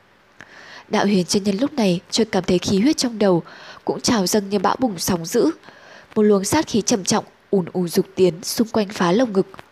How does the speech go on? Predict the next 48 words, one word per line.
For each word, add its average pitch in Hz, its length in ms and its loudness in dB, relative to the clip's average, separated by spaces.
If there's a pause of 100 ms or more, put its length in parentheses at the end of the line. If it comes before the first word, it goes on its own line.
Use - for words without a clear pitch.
(640)
Nhưng 226 140 0
ông 220 160 -2
ta 208 200 0
tu 208 180 2
hành 208 200 0
thâm 202 180 -2
hậu, 202 240 2 (360)
biết 302 140 2
vô 262 120 4
luận 240 220 4
ra 226 160 0
sao 226 340 0 (260)
cũng - 120 0
không 240 160 0
thể 190 280 2
thả 180 120 2
hổ 170 300 2
về 170 140 4
rừng. 165 240 0 (680)
Hà, 180 260 -2 (140)
huống 185 180 2
hồ, 214 300 2 (140)
ông 208 160 0
ta 208 180 2
đã 196 100 0
đụng 247 260 0
tới 175 160 4
thiên 220 220 0
cơ 214 240 2
ẩn. 156 160 -2 (600)
Địa 220 160 0
mạch 226 220 -2
linh 233 120 -4
khí 190 340 0
quá 185 160 0
thịnh, 269 180 2 (340)
dĩ - 160 -6
nhiên 220 220 -2
khiến 214 220 0
cho 233 160 0
Chu 233 240 0
Tiên 220 160 0
kiếm 175 280 2 (200)
bị - 200 -4
nén 175 180 -2
ép 285 180 -2
quá 185 140 0
nặng. 226 180 -4